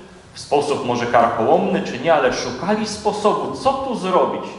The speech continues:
żeby dostać się do Pana Jezusa. Jest to niemożliwe z powodu rzeszy, z powodu wielości ludzi, którzy otaczali Pana Jezusa. Co tu zrobić? Wejdźmy na dach.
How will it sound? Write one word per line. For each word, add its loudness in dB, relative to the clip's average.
żeby 0
dostać 0
się -6
do -6
Pana -2
Jezusa. -6
Jest -6
to -2
niemożliwe 2
z -16
powodu 2
rzeszy, 2
z -12
powodu 0
wielości 0
ludzi, -2
którzy -2
otaczali 0
Pana 0
Jezusa. -6
Co 2
tu -2
zrobić? -4
Wejdźmy -4
na 0
dach. -2